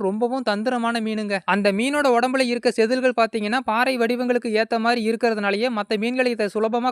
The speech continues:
கண்டுபிடிக்க முடியறது இல்லைங்க. அந்த ஒரு காரணத்துக்காகவே இந்த மீன் ரொம்பவும் சுலபமா வேட்டையாடி சாப்பிடுதுங்க. இந்த பதிவோட கடைசியா பார்க்க போற இந்த மீன் பாத்தீங்கன்னா எனக்கு அதிர்ஷ்டவசமா சிக்கிய ஒரு மீனுங்க. அதுவும் பாத்தீங்கன்னா நான் இந்த பதிவுக்காக நான் மீன்களை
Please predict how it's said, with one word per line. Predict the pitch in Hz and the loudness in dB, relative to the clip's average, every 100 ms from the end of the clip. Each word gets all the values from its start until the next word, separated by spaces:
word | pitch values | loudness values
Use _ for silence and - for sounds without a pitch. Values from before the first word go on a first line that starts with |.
| 220 | 0
கண்டுபிடிக்க | 220 247 233 240 226 | 0 0 -2 -2 -2
முடியறது | 226 226 220 | 0 0 0
இல்லைங்க. | 214 208 190 | 0 -2 0
அந்த | 214 226 | 2 4
ஒரு | 233 269 254 | 4 4 6
காரணத்துக்காகவே | 254 254 247 240 226 226 262 | 4 2 -2 0 2 2 0
இந்த | 240 214 226 | 0 -2 -2
மீன் | 247 196 | -2 -2
ரொம்பவும் | 214 226 269 220 | 0 -2 -4 0
சுலபமா | 214 240 226 247 | 0 2 2 0
வேட்டையாடி | 240 240 240 226 240 | 0 0 -2 0 0
சாப்பிடுதுங்க. | 226 233 233 220 220 - - 202 | 0 2 -2 0 -4 -4 -4 0
இந்த | 226 214 | 2 4
பதிவோட | 208 269 262 233 262 208 | 2 2 2 2 4 4
கடைசியா | 233 247 240 220 | 2 2 0 2
பார்க்க | 214 214 214 | 0 0 0
போற | 226 214 | 0 0
இந்த | 202 240 | 0 0
மீன் | 240 226 | 0 2
பாத்தீங்கன்னா | 208 208 185 220 220 | 2 2 -2 -2 -2
எனக்கு | 208 165 | 0 2
அதிர்ஷ்டவசமா | 180 240 254 226 226 240 214 | 2 2 0 0 -2 -4 -4
சிக்கிய | 185 202 233 | -4 0 2
ஒரு | 220 214 | 2 0
மீனுங்க. | 220 220 214 - 143 | -2 0 0 0 2
அதுவும் | 151 214 240 226 | 2 2 2 2
பாத்தீங்கன்னா | 214 202 220 247 | 0 -2 -2 0
நான் | 208 | 0
இந்த | 196 208 185 | 0 2 2
பதிவுக்காக | 208 247 233 208 208 240 | 2 0 2 2 2 -2
நான் | 220 208 | -2 -2
மீன்களை | 240 240 | -2 -2